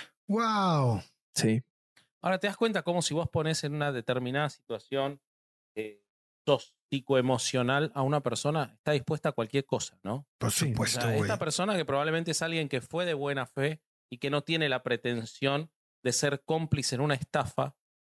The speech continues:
Speaker 3: puesta en, bajo determinadas circunstancias,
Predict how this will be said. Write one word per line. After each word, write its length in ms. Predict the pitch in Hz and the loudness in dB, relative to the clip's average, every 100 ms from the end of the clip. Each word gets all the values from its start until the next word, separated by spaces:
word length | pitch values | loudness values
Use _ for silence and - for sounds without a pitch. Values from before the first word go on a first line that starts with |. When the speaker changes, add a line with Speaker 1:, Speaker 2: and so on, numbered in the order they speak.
| _ | _
Speaker 3:
puesta 480 | 175 220 220 - 220 | 2 2 0 0 2
en, 240 | 175 165 _ _ _ _ 165 | 2 -2 _ _ _ _ -4
bajo 300 | 139 160 147 | -2 0 0
determinadas 720 | 143 160 139 143 196 240 - | 0 0 0 0 0 0 -2
circunstancias, 1500 | - 170 135 - 127 127 - 165 143 123 - 123 131 156 | 0 0 -2 -2 -2 0 0 0 0 0 -2 -2 -2 -2